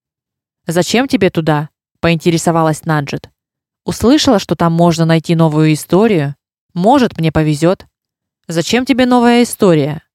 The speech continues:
заговорил Рик. «Хочу начать новую жизнь без прошлых неудач».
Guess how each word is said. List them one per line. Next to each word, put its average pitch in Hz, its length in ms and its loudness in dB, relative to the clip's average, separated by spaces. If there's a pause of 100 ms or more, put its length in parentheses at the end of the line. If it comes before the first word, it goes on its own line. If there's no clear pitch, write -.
заговорил 165 560 2
Рик. 160 320 -4 (580)
«Хочу - 320 -2
начать 190 380 0
новую 170 340 2
жизнь 202 480 -2
без 165 220 -2
прошлых 208 460 -2
неудач». 143 520 -4